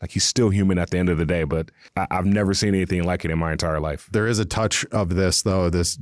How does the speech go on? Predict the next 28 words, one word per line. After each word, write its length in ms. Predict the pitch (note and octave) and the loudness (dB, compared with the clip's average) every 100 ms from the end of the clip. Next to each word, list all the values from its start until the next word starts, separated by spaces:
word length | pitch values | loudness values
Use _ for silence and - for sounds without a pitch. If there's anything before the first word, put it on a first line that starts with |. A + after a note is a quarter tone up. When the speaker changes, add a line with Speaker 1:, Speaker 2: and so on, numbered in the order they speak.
| F#2+ | -6
Speaker 2:
it 140 | G#2+ G2+ | -4 0
reminds 500 | G2 F#2 F#2 G2 F2+ | 2 2 2 0 0
me 200 | G2 F#2+ | 0 0
at 280 | F2 F2+ - | 0 -2 -4
how 480 | - F#2+ F2+ E2+ F2+ - _ _ _ | -2 0 0 -2 -6 -14 _ _ _
kind 160 | A2 F#2+ | -2 0
of 100 | F2+ | 0
you 60 | |
took 220 | F2+ G#2 G2+ | 0 0 -2
it 80 | |
for 160 | - G2 | -2 -2
granted, 480 | D#2+ F#2 F#2 G2 E2 | 0 0 2 0 0
but 180 | F2+ F#2+ | 0 0
you 100 | F2 | 0
also 300 | F2+ - F2 | 2 0 0
understood 500 | F2 F2 - F2+ E2 | 2 0 2 0 2
just 220 | F2+ - | 0 0
how 180 | F2+ E2+ | 0 2
insane 360 | D#2+ F2+ F#2 | 2 2 2
it 80 | E2+ | 2
was 260 | F2 E2 D#2 | 2 0 0
watching 460 | E2 E2+ F2 F2+ E2 | 0 0 0 0 2
Adrian 320 | E2 E2 E2 | 2 2 2
Peterson 420 | F#2 D#2+ E2 F2+ | 2 0 0 0
in 60 | E2+ | 0
his 120 | E2+ | 0
prime 340 | F2 F2+ F2+ F2 | 0 2 0 0
Speaker 1:
Mm. 200 | F2+ | -2